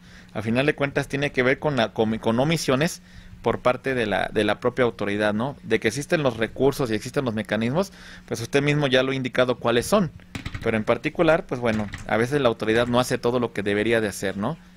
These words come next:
Para llevar a cabo ello. Creo que este es un punto importante,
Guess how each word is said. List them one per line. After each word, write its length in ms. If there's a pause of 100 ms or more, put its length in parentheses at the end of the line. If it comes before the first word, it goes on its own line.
(260)
Para 140
llevar 220
a 60
cabo 340
ello. 160 (720)
Creo 180
que 80
este 140
es 80
un 100
punto 240
importante, 640